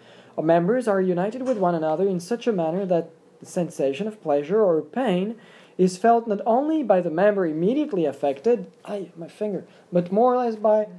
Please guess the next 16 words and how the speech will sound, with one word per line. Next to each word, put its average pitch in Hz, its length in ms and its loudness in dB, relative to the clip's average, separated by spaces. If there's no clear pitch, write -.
all. 233 460 2
By 180 160 6
this 214 340 0
sympathy, 240 600 0
the 208 100 0
various 240 540 2
members 202 500 2
are 180 240 2
moved 196 520 2
to 190 140 -2
cooperate 185 800 2
with 202 380 2
and 160 140 -4
assist 233 500 -2
one 160 220 0
another 175 480 0